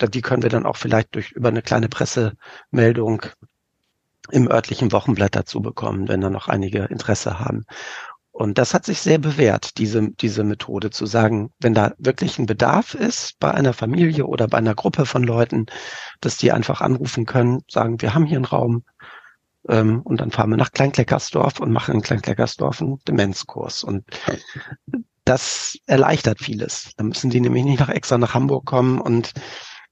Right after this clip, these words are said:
ähm, lange Fahrten auf sich nehmen und das alles organisieren, sondern sind vor Ort, finden dann auch vielleicht leichter jemanden, der, der mal einspringt. Ja. Also das,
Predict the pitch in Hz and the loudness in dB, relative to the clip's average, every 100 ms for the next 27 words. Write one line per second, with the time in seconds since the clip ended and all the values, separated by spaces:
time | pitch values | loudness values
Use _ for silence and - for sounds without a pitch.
0 | _ _ - 120 117 117 123 - - 120 | _ _ 2 4 4 2 2 -2 0 2
1 | 123 - 131 135 139 - - 123 - 127 | 2 4 2 2 2 2 0 -4 0 4
2 | 123 123 123 - 113 117 - 120 113 113 | 6 4 2 0 0 0 2 0 0 -2
3 | 110 117 110 113 120 135 123 117 117 117 | 0 2 2 0 2 2 0 0 0 0
4 | 117 - _ 120 113 - 110 - 151 - | -4 -10 _ 0 0 0 0 2 0 -4
5 | - _ _ _ - 131 120 117 - 123 | -12 _ _ _ -4 -2 0 -2 -4 0
6 | 117 - 113 107 - 113 113 110 214 113 | 0 2 0 2 0 2 2 0 -2 -2
7 | 110 104 - - _ _ _ - 107 107 | 0 0 -2 -16 _ _ _ 0 4 4
8 | 104 101 - - - 113 - _ _ _ | 2 -2 -6 -8 -10 -12 -14 _ _ _
9 | - 151 - - - - - - - - | -6 -6 -10 -20 -18 -12 -10 -10 -4 -2
10 | 113 117 123 - | 0 0 0 -2